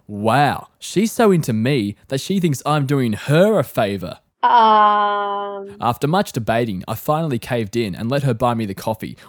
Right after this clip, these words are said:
Speaker 1: We sat down and I started talking. She was nice, but she always seemed to bring the discussion back onto Happen. I've never seen someone so interested in a dating app.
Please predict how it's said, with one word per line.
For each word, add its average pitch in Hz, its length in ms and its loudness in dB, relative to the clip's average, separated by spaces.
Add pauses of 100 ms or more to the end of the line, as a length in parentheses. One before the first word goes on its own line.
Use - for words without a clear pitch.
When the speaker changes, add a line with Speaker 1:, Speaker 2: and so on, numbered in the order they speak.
Speaker 1:
We 147 100 4
sat 185 260 -2
down 147 220 2
and 131 100 -2
I 120 60 -2
started 120 400 -2
talking. 113 460 -4 (180)
She - 180 -2
was 220 180 2
nice, - 500 0 (160)
but 160 100 -2
she 160 140 -2
always 202 300 2
seemed 180 240 0
to 147 40 -4
bring 147 200 -4
the 127 40 -6
discussion 123 680 -4
back 170 300 -2
onto 156 380 0
Happen. 131 400 -4 (240)
I've 220 300 -2
never 208 260 4
seen 196 400 2
someone 175 380 0
so 185 220 0
interested 170 680 -2
in 180 140 2
a 147 60 0
dating 143 460 0
app. - 220 -10